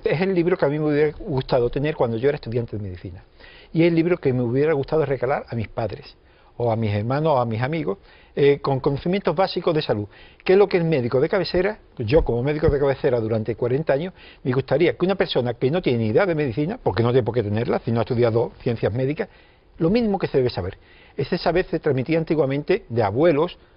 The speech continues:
a nietos, de padres a hijos, eh, un resfriado, una torcedura. Hoy, como está la situación de que el trabajo te hace ir a una localidad a otra, es muy difícil. Entonces, con este libro pretendo eso.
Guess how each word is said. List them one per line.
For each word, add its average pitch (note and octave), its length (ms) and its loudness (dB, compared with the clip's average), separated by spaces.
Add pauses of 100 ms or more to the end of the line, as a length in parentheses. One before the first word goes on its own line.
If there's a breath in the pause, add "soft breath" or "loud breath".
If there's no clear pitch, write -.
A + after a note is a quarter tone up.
(160 soft breath)
a G#2+ 120 -4
nietos, E3+ 500 2
de A#2 80 2
padres A#2+ 400 -2
a B2 80 0
hijos, F#3+ 340 0 (280 loud breath)
eh, B2+ 100 0
un A2+ 80 2
resfriado, C#3 580 2
una B2+ 180 -2
torcedura. B2 560 0 (680 soft breath)
Hoy, D#3+ 240 2 (380)
como A#2+ 280 0
está C#3+ 160 0
la C#3+ 80 0
situación D#3 420 0
de B2 120 0
que B2+ 500 2
el A2 100 -2
trabajo C3 380 0
te B2 80 -2
hace C#3 180 0
ir D3+ 220 0
a B2+ 80 0
una C#3 160 0
localidad C#3+ 440 0
a - 20 2
otra, E3 200 2
es C3+ 60 0
muy A#2 120 0
difícil. G#2+ 340 -8 (320 loud breath)
Entonces, C#3+ 280 0
con C3 140 0
este D#3+ 160 -2
libro E3+ 260 0
pretendo B2+ 380 0
eso. G#2 240 -6